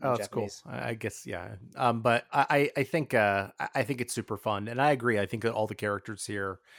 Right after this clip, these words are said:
Speaker 2: are really delightful. Um, in particular, I think Geno, Mallow, and, uh, Bowser. Uh, and, uh, and to flip back to your difficulty thing for a second, I, I, I agree with you, like, uh, just because, you know, I'm, obviously I'm, I'm in the midst of playing a lot of very difficult games right now, but, um, I,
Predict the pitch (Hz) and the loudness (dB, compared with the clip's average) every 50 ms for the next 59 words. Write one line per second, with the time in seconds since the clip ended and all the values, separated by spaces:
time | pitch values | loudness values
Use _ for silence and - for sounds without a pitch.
0 | - - - - _ _ _ - 113 107 101 101 107 113 113 107 113 107 92 104 | -20 -20 -20 -20 _ _ _ -2 0 2 2 0 -2 -2 -4 -4 -4 -4 -4 -2
1 | 98 98 101 98 - - 107 98 95 95 - - - - 98 95 92 92 92 92 | -2 -2 -2 -4 -4 -4 -2 -2 -2 -4 -6 -8 -8 -6 -4 -4 -4 -4 -6 -8
2 | 104 - 120 101 - - 113 104 - 104 107 98 92 85 104 95 92 - 98 95 | -8 -10 -12 -12 -8 -8 -8 -6 -6 -6 -8 -8 -8 -10 -10 -10 -10 -10 -8 -6
3 | 95 92 90 95 92 92 92 92 90 90 90 95 - - 101 92 92 90 87 87 | -6 -4 -4 -4 -4 -4 -4 -4 -6 -6 -8 -8 -10 -10 -10 -8 -8 -10 -10 -12
4 | 90 90 - - - 92 90 87 - 92 90 90 90 - - 117 120 120 - _ | -14 -14 -14 -12 -10 -8 -8 -8 -8 -8 -8 -8 -8 -8 -10 -10 -10 -10 -12 _
5 | - - - - - - - - 123 127 - - 135 131 131 127 135 - 156 156 | -20 -20 -20 -20 -20 -10 -4 -2 -2 0 0 0 4 6 8 8 8 6 4 4
6 | - - 233 233 269 247 - - 156 127 113 127 127 165 - - 131 113 - 107 | 4 4 6 6 6 6 6 4 2 2 4 2 2 0 2 2 2 2 2 0
7 | - 107 101 95 - 107 98 - - 113 - - 104 110 120 120 120 120 - 123 | -2 -2 -2 0 0 0 2 2 2 2 2 0 0 0 0 0 0 2 2 2
8 | 123 113 113 123 - - - 151 151 127 117 117 127 123 - - 98 92 98 101 | 2 4 2 2 0 0 2 2 2 4 4 2 2 0 -2 -4 -6 -4 -4 -4
9 | 101 - - 101 101 98 110 104 - 107 98 - 104 95 - - - 120 110 95 | -4 -4 -4 -4 -4 -4 -6 -8 -8 -8 -8 -8 -6 -6 -8 -8 -8 -8 -8 -6
10 | 101 92 92 - _ - 110 107 107 - - 110 98 101 104 - _ _ - - | -6 -8 -8 -8 _ -6 -4 -4 -4 -6 -4 -4 -4 -4 -6 -10 _ _ -20 -20
11 | - - - - - 143 147 160 151 139 139 139 131 - - - - 113 110 104 | -20 -20 -12 0 4 4 6 6 6 4 4 4 2 0 -2 -2 0 0 0 0
12 | 104 101 101 98 98 95 104 98 95 98 98 - - 117 101 90 - 104 101 101 | 0 0 0 0 0 -2 -2 -2 -2 -2 -4 -4 -4 -4 -4 -4 -4 -6 -6 -6
13 | - - 110 110 110 107 110 107 101 107 101 101 101 - 107 98 95 95 90 90 | -6 -6 -6 -6 -4 -4 -6 -4 -2 -2 -2 -2 -2 -4 -4 -2 -2 -4 -6 -8
14 | 92 92 _ _ _ _ _ _ - 131 127 | -14 -18 _ _ _ _ _ _ -4 -4 -2